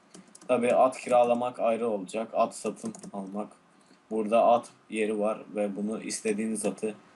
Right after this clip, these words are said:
size ayrıca bir parayla satabiliyoruz. Bir sürü, e, atlar, moblar var. E, sonra warp mad-, Şimdi şey yapalım.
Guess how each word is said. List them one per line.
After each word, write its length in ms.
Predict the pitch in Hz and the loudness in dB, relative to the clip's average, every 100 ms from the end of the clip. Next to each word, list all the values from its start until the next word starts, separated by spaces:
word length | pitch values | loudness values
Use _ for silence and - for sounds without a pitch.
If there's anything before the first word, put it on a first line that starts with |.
| _ | _
size 300 | 104 98 110 | -4 0 2
ayrıca 560 | - 110 110 107 104 101 | 4 4 4 2 0 0
bir 120 | 104 | 0
parayla 540 | - 101 104 101 113 | 2 6 4 4 -2
satabiliyoruz. 840 | - 101 - 190 190 190 190 269 - - _ _ _ _ _ _ - _ _ _ _ _ _ _ _ - _ _ _ - | -2 -4 -6 -8 -8 -8 -6 -8 -10 -20 _ _ _ _ _ _ -20 _ _ _ _ _ _ _ _ -20 _ _ _ -4
Bir 160 | 120 | -2
sürü, 460 | 127 - 110 113 - - - | -2 0 2 2 0 -8 -4
e, 260 | 104 101 104 101 98 - - - | 2 6 6 4 0 -6 -16 -2
atlar, 440 | 110 107 - 107 104 | 2 2 2 2 4
moblar 500 | 101 101 92 107 104 | 4 0 2 2 2
var. 280 | 92 95 - - _ _ _ _ _ _ - 95 | 0 -6 -8 -18 _ _ _ _ _ _ -10 -4
E, 260 | 95 92 90 87 - _ _ _ _ _ _ - | -2 -2 -6 -10 -18 _ _ _ _ _ _ -6
sonra 360 | 101 110 131 131 | -2 2 4 2
warp 440 | 113 123 139 135 - - - - | 4 4 4 2 -12 -18 -12 -8
mad-, 300 | 117 123 123 - _ _ _ _ _ _ _ _ _ - - - _ - - _ _ | 0 2 2 -4 _ _ _ _ _ _ _ _ _ -16 -16 -20 _ -20 -20 _ _
Şimdi 160 | 104 110 | -12 -8
şey 180 | - 123 | -4 -2
yapalım. 440 | 110 104 104 107 | -2 -4 -4 -8